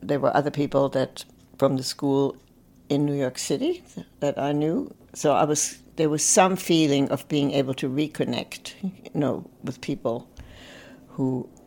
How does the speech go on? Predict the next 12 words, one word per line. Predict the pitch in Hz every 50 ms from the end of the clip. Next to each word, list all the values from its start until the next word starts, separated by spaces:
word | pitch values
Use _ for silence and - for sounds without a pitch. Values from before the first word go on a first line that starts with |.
| - - - - - - - - -
who | - 139
were | 131 127 143 135
sort | 131 - - 135 117
of, | 123 123 - -
to | - -
me, | 139 156 160 160 156
more, | 151 147 143 147 147 143 143 139 - - 151 147 - -
more | - - 147 147 156 156 147 -
of | 110 135
a | 139 127
family | - - 139 143 143 143 135 135 131 135 135
than | - - 135 131 127 135 131